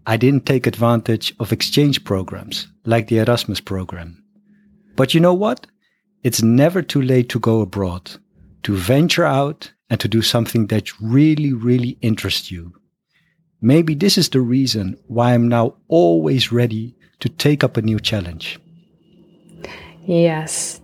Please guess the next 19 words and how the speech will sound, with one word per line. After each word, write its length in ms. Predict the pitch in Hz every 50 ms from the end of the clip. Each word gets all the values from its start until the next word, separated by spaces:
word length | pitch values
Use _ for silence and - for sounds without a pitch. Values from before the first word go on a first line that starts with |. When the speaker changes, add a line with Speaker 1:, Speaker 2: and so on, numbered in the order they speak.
| _ -
Speaker 2:
taking 420 | - 208 208 233 233 - 254 233
up 200 | 226 220 220 220
a 40 | 220
new 180 | 202 196 190 185
challenge 880 | 185 - - 175 170 170 175 170 170 170 170 - - - - - -
takes 380 | - - 175 - - - - -
a 60 | 202
lot 400 | 202 202 202 202 208 202 208 -
of 120 | 202 202 -
courage. 560 | - 180 160 165 185 254 302 - - - - - - - - - - - - _ - -
And 260 | 196 196 202 202 -
Chris, 440 | - - 170 - - - - - - _ _ -
I 220 | 196 196 190 190 185
do 640 | 170 170 - - 196 196 202 208 220 233 254 254 - _ _ _ - 214
admire 480 | 185 180 185 185 175 175 175 180 180
this 160 | - - -
quality 540 | - - 233 220 220 240 247 - - - 190
in 260 | - - 196 202 214
you. 340 | 220 202 170 147 131 - -